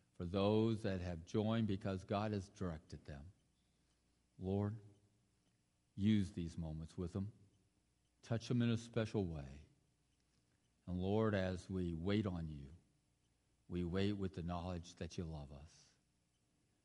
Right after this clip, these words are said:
Father, we desire the filling of your Spirit. We desire the wisdom that you grant. And Lord, may we be united. May we be bonded together by love,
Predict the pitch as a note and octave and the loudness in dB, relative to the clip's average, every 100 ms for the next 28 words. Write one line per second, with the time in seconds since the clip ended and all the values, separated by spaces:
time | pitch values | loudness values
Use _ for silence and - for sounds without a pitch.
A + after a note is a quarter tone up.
0 | _ _ _ A2 A2 A2+ G#2+ G#2 G#2 F#2+ | _ _ _ 4 6 6 4 4 2 0
1 | G2+ G2+ F#2 F#2 F2+ E2 F2 - A2+ G#2+ | 0 -2 0 -2 -4 -6 -10 -2 2 2
2 | G2+ F#2+ F#2 E2 - - E2 D2+ F2+ - | 2 0 -2 -4 -8 -4 -2 -4 -10 -14
3 | _ _ _ _ _ _ _ G#2 G2 F#2+ | _ _ _ _ _ _ _ -4 0 0
4 | - G2+ G#2 A2 G#2 F#2+ F#2 G#2+ F#2 F2 | 0 2 2 2 0 0 2 0 0 -4
5 | E2 D#2+ - D#2+ D#2+ C#2 C#2+ D2 _ _ | -4 -6 -10 -10 -10 -10 -14 -16 _ _
6 | _ _ _ _ _ _ _ _ F#2+ F2+ | _ _ _ _ _ _ _ _ -4 0
7 | F#2 G#2 G#2 A#2+ - - _ _ _ _ | 2 4 2 -2 -14 -20 _ _ _ _
8 | _ - F#2+ G2+ G2+ G#2 G2+ F#2+ F#2 E2 | _ -2 2 4 4 4 4 2 0 -2
9 | E2 D2 - _ _ _ _ _ _ F2+ | -6 -8 -16 _ _ _ _ _ _ -2
10 | F#2 G#2 A2 G2+ A2 G#2 G2 F#2+ F#2+ G#2 | 2 4 4 6 6 4 2 -2 0 2
11 | A#2+ A2+ - F#2 - G2 G2 E2+ D2 - | 2 0 -2 -4 0 0 0 -2 -8 -14
12 | _ _ _ - F2 E2+ E2+ G2 A2 B2+ | _ _ _ -6 -4 -2 0 2 2 0